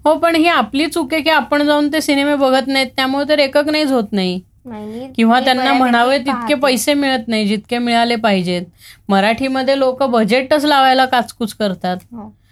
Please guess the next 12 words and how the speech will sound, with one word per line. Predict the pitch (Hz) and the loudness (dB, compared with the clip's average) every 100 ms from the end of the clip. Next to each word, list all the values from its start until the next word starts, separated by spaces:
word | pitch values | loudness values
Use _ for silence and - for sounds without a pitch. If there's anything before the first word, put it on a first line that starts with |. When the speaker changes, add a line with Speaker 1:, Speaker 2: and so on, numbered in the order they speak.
| _ _ | _ _
Speaker 1:
मग | 214 233 233 - - | -2 -2 -6 -10 -4
असं | 226 285 | -2 0
कसं | 269 269 220 214 | 0 0 0 0
ना? | 254 | 0
आणि | 202 220 262 | 0 0 0
आपल्या | 208 - 247 | -2 -2 -4
इथं | 262 285 | -2 -2
टिपिकल | 269 226 269 285 285 | -2 -4 -4 -2 0
एका | 254 269 294 | 0 0 -2
स्टाईलचे | - 285 277 277 269 | 0 0 0 -2 0
सिनेमे | 269 247 247 240 | 0 -2 -4 0
चालतात, | 220 185 185 185 | 0 0 -2 -4